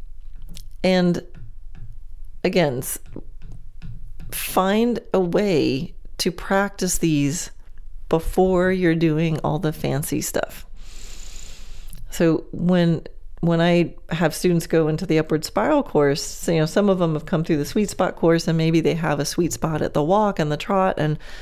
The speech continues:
for some reason the canter work is lagging behind or something like that. And I'll encourage them to go on. Like, if you have a good walk and you've got the concept of the sweet spot, you're just gonna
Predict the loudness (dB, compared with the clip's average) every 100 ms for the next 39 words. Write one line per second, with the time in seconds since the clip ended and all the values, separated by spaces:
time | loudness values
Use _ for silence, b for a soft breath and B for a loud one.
0 | B -2 2 4 4 4 2 2 2 2
1 | 2 2 2 0 0 2 2 2 0 0
2 | -2 0 2 4 4 2 2 0 0 0
3 | 0 2 2 0 -6 -12 -12 -10 -10 -10
4 | -10 -10 -10 -10 -10 -4 0 4 4 4
5 | 2 2 4 4 2 2 2 0 0 2
6 | 2 2 0 -2 B B B 0 2 6
7 | 6 4 0 4 4 4 2 2 4 0
8 | -4 -10 B B B 2 2 2 0 2
9 | 0 2 0 2 0 0 0 -2 -2 -2
10 | 0 0 0 -2 2 2 2